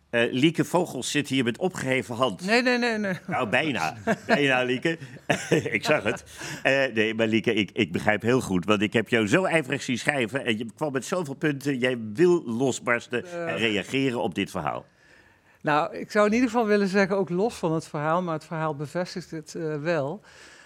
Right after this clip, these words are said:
Speaker 2: Laten we ook met elkaar eens vaststellen dat de afgelopen anderhalf jaar ook heel veel positiviteit misschien heeft gebracht, hè? In ieder geval nieuwe inzichten. En, eh, en jouw onderzoek, eh, of jullie onderzoek, eh, Rian, eh,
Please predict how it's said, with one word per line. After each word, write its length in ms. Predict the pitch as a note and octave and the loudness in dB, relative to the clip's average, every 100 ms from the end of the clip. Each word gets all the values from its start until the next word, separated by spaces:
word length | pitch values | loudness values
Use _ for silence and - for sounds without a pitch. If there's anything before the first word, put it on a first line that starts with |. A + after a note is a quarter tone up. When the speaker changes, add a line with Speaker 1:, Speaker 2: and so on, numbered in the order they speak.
| _ | _
Speaker 2:
Laten 340 | F3+ G3 G3+ G3 | -2 0 0 0
we 40 | |
ook 120 | A3 G3 | -2 -2
met 120 | E3+ | -4
elkaar 280 | E3+ F3+ E3 | -4 -4 -4
eens 120 | - | -4
vaststellen 760 | - G3+ - E3 D#3 E3+ F#3+ - | -6 -8 -8 -6 -6 -6 -8 -12
dat 400 | D3+ E3 D#3 - | -8 -6 -6 -10
de 80 | - | -12
afgelopen 440 | C#3+ - E3 - | -12 -10 -10 -10
anderhalf 500 | - D3+ C#3+ D3+ C#3+ | -8 -8 -8 -8 -10
jaar 240 | D#3 C#3 - | -10 -8 -10
ook 140 | D3+ | -6
heel 240 | D#3 D#3 | -2 -2
veel 380 | C3+ C#3 C#3 C#3+ - _ _ _ _ _ _ - | -2 -4 -6 -8 -16 _ _ _ _ _ _ -2
positiviteit 920 | F#3 D#3 E3 D#3+ C3+ B2+ A#3 B3+ A#3 | 0 0 -2 -6 -6 -2 0 0 0
misschien 320 | B2 - C#3+ | -6 -4 -2
heeft 240 | C3+ D#3 - | 0 0 -2
gebracht, 520 | D3+ D3 D#3+ G3+ - | -2 0 -2 -4 -4
hè? 140 | D#3+ C4 - - - - _ | -6 -6 -16 -20 -20 -20 _
In 160 | G#3+ G4 | -4 2
ieder 240 | C#4 D4+ | 2 2
geval 320 | C4+ A3+ A3 | 0 -2 0
nieuwe 280 | G#3 G3+ F#3 | 0 -2 -2
inzichten. 680 | A#3 G#3 C#3 A#2+ - - C3 _ _ _ | -2 -2 -4 -8 -10 -16 -18 _ _ _
En, 280 | - D#3+ D#3 | -10 -6 -6
eh, 340 | D#3+ D#3 D3+ D#3+ | -6 -6 -8 -8
en 260 | D#3 E3+ | -10 -6
jouw 200 | E3 E3+ | -4 -4
onderzoek, 600 | E3+ F3+ F3+ D#3+ F#3 - | -4 -4 -6 -6 -8 -8
eh, 240 | E3+ E3 D#3+ | -8 -6 -8
of 120 | E3+ | -10
jullie 260 | E3+ E3+ F3+ | -10 -8 -8
onderzoek, 500 | F3 E3+ E3 D#3+ - | -10 -12 -12 -14 -12
eh, 180 | E3 D#3+ | -10 -8
Rian, 460 | D#3 E3 D#3+ D#3 | -8 -6 -6 -4
eh, 100 | D#3 | -4